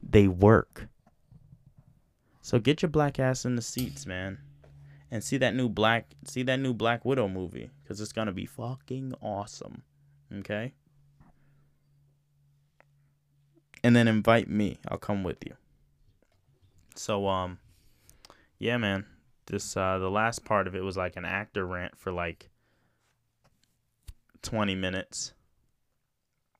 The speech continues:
But I feel like I got the point I wanted to get across, you know? Uh, what, what did we learn today? We learned, um, if you, if you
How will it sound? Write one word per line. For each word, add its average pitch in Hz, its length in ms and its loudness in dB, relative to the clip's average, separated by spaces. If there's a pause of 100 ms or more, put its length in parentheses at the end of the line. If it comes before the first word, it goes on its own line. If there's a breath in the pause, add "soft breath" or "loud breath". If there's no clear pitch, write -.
(560)
But 98 160 0
I 101 60 -2
feel 131 180 -2
like 120 160 0
I 120 60 0
got 107 340 0
the 107 80 -8
point 110 280 -4
I 104 60 0
wanted 104 400 -4
to 95 60 -14
get 98 160 0
across, 90 580 -4
you 104 80 -8
know? 92 280 -8 (1080 soft breath)
Uh, 90 300 -2
what, 98 200 -4
what 113 180 -2
did 113 80 -4
we 110 120 0
learn 98 220 -2
today? 87 240 -6
We 90 140 -8
learned, 95 460 -6 (1700 soft breath)
um, 95 520 0 (260)
if 101 200 -6
you, 101 520 -2 (1600)
if 101 260 -2
you 98 580 0